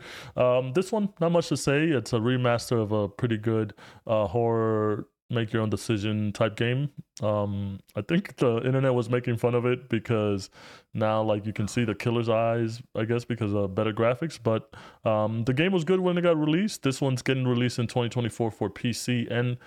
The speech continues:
P S five. So, uh, if this is your cup of tea, you know, something for you. And then, all right, uh, the, the last two announcements, which were pretty, pretty big announcements,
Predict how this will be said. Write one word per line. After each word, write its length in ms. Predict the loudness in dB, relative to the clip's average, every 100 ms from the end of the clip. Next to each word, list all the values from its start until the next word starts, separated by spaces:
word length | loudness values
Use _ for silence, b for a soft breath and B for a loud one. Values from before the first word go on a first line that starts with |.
| B B B
P 180 | 0 0
S 140 | 0
five. 360 | 2 4 4 0
So, 400 | 0 2 2 2
uh, 260 | 2 2 0
if 140 | -2
this 180 | -2 -2
is 80 | -2
your 80 | 0
cup 200 | -2 -2
of 80 | -2
tea, 260 | -2 -4 -12 _ _ _ _
you 100 | -6
know, 180 | -6 -6 -10 -18 _ _
something 300 | -4 -4 -4
for 220 | -4 -4 -4
you. 120 | -8 _ _ _ _ _ _ _ _ -10 -2
And 140 | 0
then, 160 | 2 2
all 200 | 2 4
right, 300 | 2 0 -4
uh, 300 | 0 2 2
the, 280 | 0 0 -2 -4 B B -4
the 120 | 0
last 560 | 2 2 2 0 -4 -4
two 200 | 0 2
announcements, 560 | 2 0 -2 -4 -2
which 200 | -4 -2
were 100 | -4
pretty, 360 | -4 -2 0 0
pretty 240 | 0 0
big 180 | 0 0
announcements, 560 | 0 0 -2 -2 -4